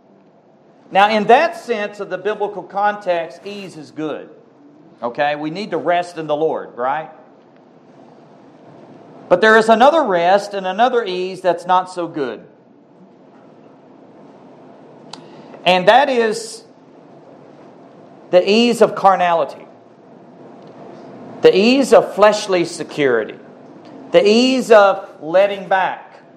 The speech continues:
and backing off in the battle. And folks, I'm telling you, we're seeing this today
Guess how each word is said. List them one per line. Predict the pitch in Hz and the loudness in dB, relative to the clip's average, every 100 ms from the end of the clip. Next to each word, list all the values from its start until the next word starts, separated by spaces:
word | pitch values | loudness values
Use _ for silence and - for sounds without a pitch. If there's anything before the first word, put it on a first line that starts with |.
| - | -12
and | 160 156 127 | -10 -4 2
backing | 185 208 214 196 | 4 2 -2 0
off | 208 196 156 - | 4 4 2 -4
in | 170 | -10
the | 160 | -2
battle. | 175 170 156 104 - - _ _ _ _ _ _ _ _ _ - | -2 -2 -4 -10 -14 -20 _ _ _ _ _ _ _ _ _ -10
And | |
folks, | 113 214 220 | 2 2 2
I'm | 175 | 0
telling | 190 185 131 | 0 0 -2
you, | |
we're | 110 135 | -10 -14
seeing | - 208 196 | -8 -8 -6
this | 170 165 | -6 -8
today | - 143 156 113 - | -12 -6 -4 -6 -10